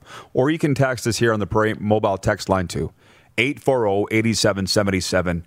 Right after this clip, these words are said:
We'll share it. We just posted yesterday Cincinnati, uh, Wolfville, Nova Scotia, Saint John's, Newfoundland, and Labrador.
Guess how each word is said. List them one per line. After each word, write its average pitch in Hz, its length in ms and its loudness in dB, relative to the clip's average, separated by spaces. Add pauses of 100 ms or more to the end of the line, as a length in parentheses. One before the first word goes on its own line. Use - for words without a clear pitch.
We'll 92 160 2
share 85 360 0
it. - 200 -10 (420)
We 101 120 2
just 110 180 -2
posted 120 360 -2
yesterday 104 500 0
Cincinnati, 104 840 0 (720)
uh, 82 240 2
Wolfville, 110 560 0
Nova 107 260 0
Scotia, 113 520 0
Saint 110 320 -2
John's, 98 680 -4 (460)
Newfoundland, 107 680 0 (840)
and 107 140 0
Labrador. 104 600 0